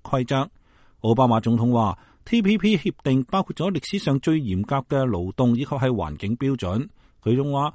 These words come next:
同以往嘅貿易協定唔同，呢啲嘅標準實際上係強制性㗎。總統參選人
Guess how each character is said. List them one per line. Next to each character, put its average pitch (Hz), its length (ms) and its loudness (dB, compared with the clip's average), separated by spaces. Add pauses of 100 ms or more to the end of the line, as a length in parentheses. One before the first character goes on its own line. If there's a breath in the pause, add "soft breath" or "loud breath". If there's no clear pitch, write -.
(140 loud breath)
同 135 240 4
以 160 140 2
往 180 180 2
嘅 196 80 0
貿 165 220 0
易 151 160 -4
協 165 180 -6
定 127 320 2
唔 87 60 -6
同， 104 320 0
呢 185 120 -2
啲 175 120 0
嘅 147 40 0
標 185 200 0
準 147 240 -2
實 - 220 -8
際 180 120 -2
上 143 260 -2
係 131 320 -2
強 117 200 2
制 113 120 0
性 101 220 -2
㗎。 110 180 0 (760 soft breath)
總 135 140 0
統 131 160 2
參 147 220 0
選 139 180 0
人 107 160 0